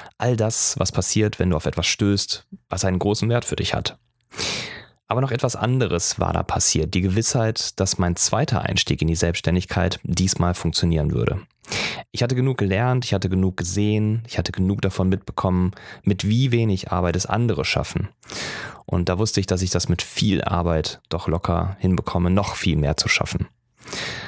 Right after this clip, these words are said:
Also wuchs in mir der Wille, mich so schnell es nur geht von meiner Arbeit als Angestellter zu befreien,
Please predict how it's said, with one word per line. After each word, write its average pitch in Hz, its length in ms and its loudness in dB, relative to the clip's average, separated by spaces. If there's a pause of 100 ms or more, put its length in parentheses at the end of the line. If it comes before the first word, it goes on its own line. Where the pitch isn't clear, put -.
(440)
Also 113 300 2
wuchs 120 200 2
in 101 80 2
mir 98 140 2
der 92 180 0
Wille, 127 300 2 (380)
mich - 160 0
so 87 100 4
schnell 98 360 2
es 101 120 -2
nur 87 120 2
geht 92 280 0
von 90 120 2
meiner 85 240 2
Arbeit 85 240 2
als - 160 -2
Angestellter 90 600 0
zu - 100 0
befreien, 101 480 0